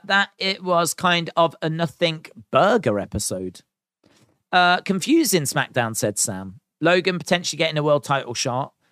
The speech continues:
Maximum Male Models school collection. The Logan segment could have been better.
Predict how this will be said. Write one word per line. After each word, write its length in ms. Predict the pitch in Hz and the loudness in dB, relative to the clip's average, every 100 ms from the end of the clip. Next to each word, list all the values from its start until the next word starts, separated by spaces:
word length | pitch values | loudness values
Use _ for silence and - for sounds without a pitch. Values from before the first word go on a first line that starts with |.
| _ | _
Maximum 480 | 160 185 - 185 190 | -4 -2 0 2 4
Male 200 | 185 185 | 4 4
Models 400 | 180 175 175 170 | 4 4 4 2
school 380 | - - 196 196 | 0 2 2 2
collection. 800 | - 147 127 - - 120 123 151 _ _ _ _ | 2 0 0 -6 -6 -6 -6 -10 _ _ _ _
The 100 | 147 | 2
Logan 420 | 175 202 202 180 | 4 4 4 2
segment 440 | - 165 139 147 143 | 2 2 0 -6 -2
could 140 | 143 | -2
have 40 | |
been 200 | 127 123 | -2 -2
better. 520 | 117 107 - 113 131 | -2 -4 -2 -2 -2